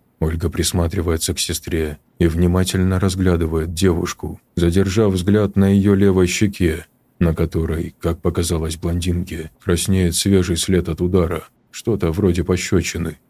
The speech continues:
Ольга ничего не говорит по этому поводу, проходит в ванную комнату и, открыв кран и подставив под струю руки, замечает, что на тумбочке лежит большой кухонный нож.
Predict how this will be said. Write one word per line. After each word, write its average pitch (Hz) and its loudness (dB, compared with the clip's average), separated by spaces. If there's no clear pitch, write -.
Ольга 117 2
ничего 117 4
не 113 2
говорит 107 2
по - -2
этому 87 2
поводу, 80 -2
проходит 85 0
в 95 -4
ванную 90 2
комнату 90 0
и, 90 2
открыв 101 2
кран 110 0
и 92 0
подставив 95 0
под 98 0
струю 98 2
руки, 101 2
замечает, 95 2
что - -2
на 90 2
тумбочке 92 0
лежит 87 0
большой 85 0
кухонный 92 0
нож. 90 -2